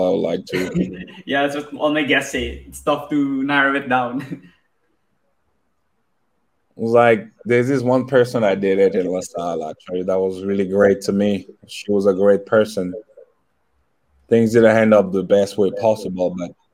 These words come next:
Speaker 1: you know, maybe, uh, I would love to eat with her and, like, say sorry, 'cause I was young, and I'm still young, and we made mistakes. Yeah, and, um,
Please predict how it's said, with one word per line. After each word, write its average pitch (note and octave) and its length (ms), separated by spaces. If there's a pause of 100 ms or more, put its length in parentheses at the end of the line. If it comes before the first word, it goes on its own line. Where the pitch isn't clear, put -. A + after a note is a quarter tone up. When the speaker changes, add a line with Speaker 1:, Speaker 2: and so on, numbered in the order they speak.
(220)
Speaker 1:
you G2+ 140
know, F#2 280 (560)
maybe, A#2+ 380
uh, G#2+ 300 (360)
I A#2 60
would A#2 140
love A2+ 420
to F#2 240 (1400)
eat A2+ 180
with G#2+ 140
her G#2+ 240
and, G#2 160
like, F#2 240
say G#2+ 200
sorry, G2 460 (140)
'cause G2 200
I G2 80
was G#2 220
young, G#2 420 (160)
and G2+ 120
I'm G#2 100
still G#2+ 220
young, F#2 340
and - 140 (340)
we F#2+ 160
made G2 260
mistakes. - 540 (680)
Yeah, A2+ 520 (880)
and, A2 260
um, G#2+ 800